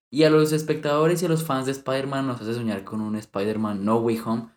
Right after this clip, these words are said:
protagonizado por los tres Spiders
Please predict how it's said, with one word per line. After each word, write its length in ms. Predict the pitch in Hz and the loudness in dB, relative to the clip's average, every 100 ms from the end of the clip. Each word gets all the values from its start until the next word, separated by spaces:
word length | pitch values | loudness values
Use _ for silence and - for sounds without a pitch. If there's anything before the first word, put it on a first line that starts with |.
| _ _ - | _ _ -4
protagonizado 580 | 165 143 131 117 107 | 0 0 0 0 -2
por 160 | - 120 | -2 -2
los 240 | 117 113 | -2 -4
tres 200 | 107 95 101 | -6 -8 -8
Spiders 640 | - 98 98 98 95 - | -4 -2 0 -2 -8 -12